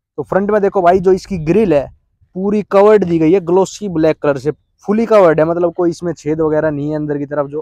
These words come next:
आर पार हो। नीचे की तरफ एक ये दो लाइन जाती है बस, अंदर की तरफ radiator grill होगी, नीचे की तरफ आते हैं तो ये मतलब यहाँ पे number plate लग जाएगी तो, तो ये, ये चीज़ तो ठीक हो जाएगी। लेकिन ये जो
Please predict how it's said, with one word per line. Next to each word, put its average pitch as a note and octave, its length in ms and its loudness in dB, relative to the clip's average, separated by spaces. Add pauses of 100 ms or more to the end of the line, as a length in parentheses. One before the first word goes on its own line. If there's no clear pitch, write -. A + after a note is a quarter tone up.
आर D3+ 160 -4
पार D3 280 -4
हो। D3 200 -12 (400)
नीचे A3 360 -8
की G#3+ 100 -6
तरफ A3 240 -6 (200)
एक A3 240 -6 (120)
ये F#3 180 -4
दो G#3 180 -2
लाइन G#3 260 -2
जाती C#3 300 -6
है B2+ 80 -10
बस, - 340 -16 (760)
अंदर F#3+ 260 -6
की F#3+ 80 -4
तरफ F3+ 200 0
radiator E3+ 440 -4
grill D#3 280 0
होगी, F3 320 -2 (460)
नीचे F#3 300 -6
की F#3+ 60 -6
तरफ F3+ 300 -2
आते D#3 280 -8
हैं F3 180 -8 (400)
तो D3+ 80 -6
ये G3+ 300 -2
मतलब G3 280 -4
यहाँ D3 120 -4
पे F3+ 120 -4
number F#3 300 0
plate F3+ 280 -6
लग E3+ 140 -2
जाएगी E3+ 240 0
तो, F3 140 -6
तो F3 160 -6
ये, F3 200 -6 (140)
ये F3+ 120 -8
चीज़ F3+ 180 -18
तो F3+ 120 -12
ठीक D#3+ 200 -12
हो C3+ 100 -8
जाएगी। C3+ 360 -8 (500)
लेकिन F#3+ 280 -6
ये G#3 180 0
जो G#3 160 -4